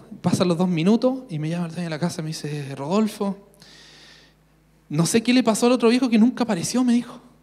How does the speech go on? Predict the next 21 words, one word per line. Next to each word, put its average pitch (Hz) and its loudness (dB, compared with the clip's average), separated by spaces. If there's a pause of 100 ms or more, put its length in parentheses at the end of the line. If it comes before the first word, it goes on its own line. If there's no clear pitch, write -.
(180)
"Llevo 202 2
tres 277 2
días 285 4
buscando 269 0
y - 2
nunca 269 -2
apareció, 233 -2
entonces 220 -6
te - -8
quiero 226 0
vender 208 0
la 202 -2
casa 220 -6
a 180 -10
ti." - -20 (1040)
"¿En 120 -10
serio?", 226 -10
le 240 -8
dije. - -14 (1160)
"¿En - -20
serio?". 180 -8